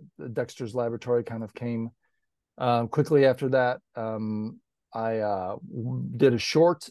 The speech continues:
at Hanna-Barbera called Mina and the Count. I moved over to Nickelodeon to do five more of those shorts with those characters, among other things. Eventually, I did the pilot for Teenage Robot, which was the sh-, the, uh, idea of mine that went to series,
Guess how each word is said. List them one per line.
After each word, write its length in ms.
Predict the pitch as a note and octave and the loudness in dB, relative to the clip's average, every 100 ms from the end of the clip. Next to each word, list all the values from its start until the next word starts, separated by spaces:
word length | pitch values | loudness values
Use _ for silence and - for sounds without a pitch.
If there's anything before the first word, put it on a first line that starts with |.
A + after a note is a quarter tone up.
| _ | _
at 120 | D3+ D3 | -4 0
Hanna-Barbera 520 | D#3 D#3 D3 D3+ D3+ | 2 2 4 2 2
called 240 | C3+ A2+ | 0 0
Mina 280 | A#2+ B2 A2 | -2 -4 -4
and 100 | A2 | -6
the 80 | G#2+ | -6
Count. 460 | C#3 D3+ D3+ - - _ _ _ - | 0 0 0 -6 -20 _ _ _ -4
I 140 | A#2+ A#2 | 0 4
moved 260 | C3 A#2 | 6 8
over 180 | B2+ A#2 | 6 4
to 40 | |
Nickelodeon 560 | A#2+ A#2+ B2+ B2 A#2+ A#2+ | 0 0 4 4 4 -2
to 60 | A2 | -4
do 300 | A#2 A2+ G#2+ | -4 -4 -6
five 360 | - B2+ A#2+ | 0 2 2
more 500 | A#2+ C3 C3+ C3+ C#3+ - | 4 4 4 2 0 -4
of 160 | C3 B2+ | -4 0
those 400 | C3 C3+ C3 - | 0 -2 -6 -14
shorts 460 | - D#3 D3+ - | -4 0 0 -2
with 100 | C3+ | -6
those 220 | A#2 B2 - | -2 -4 -2
characters, 600 | E3+ E3 E3 D#3+ C#3+ - _ _ _ - | 0 0 -2 -2 -4 -10 _ _ _ -6
among 280 | A#2+ B2+ | -2 4
other 180 | D3 D#3+ | 4 6
things. 500 | D#3 F3 E3 D#3+ D3+ - | 4 0 -2 -4 -8 -8
Eventually, 520 | C3+ B2 C3 C3+ C3 B2 | -2 0 0 2 4 4
I 40 | |
did 160 | A#2 G#2+ | 4 -4
the 80 | |
pilot 320 | F#2 B2 A#2 A#2+ | -4 -2 -2 -4
for 80 | |
Teenage 280 | G#2 A#2+ A2 | -10 -8 -2
Robot, 320 | C#3+ G3+ G3 | 2 4 4
which 200 | C#3+ C3 | 2 -2
was 200 | B2+ A#2 | -4 -6
the 120 | B2 A#2 | -6 -8
sh-, 160 | - B2+ | -8 -6
the, 320 | A#2 A2 A2 D3 _ _ - | -4 -4 -6 -12 _ _ -8
uh, 240 | A#2 G#2+ | -4 -2
idea 280 | A2 A2+ B2+ | -2 2 2
of 80 | A2+ | 2
mine 200 | A#2 A2+ | -2 -2
that 140 | A2 | -4
went 160 | G#2+ - | -6 -8
to 80 | |
series, 580 | - E3 D#3+ D#3 E3 - | -6 -2 0 0 -4 -12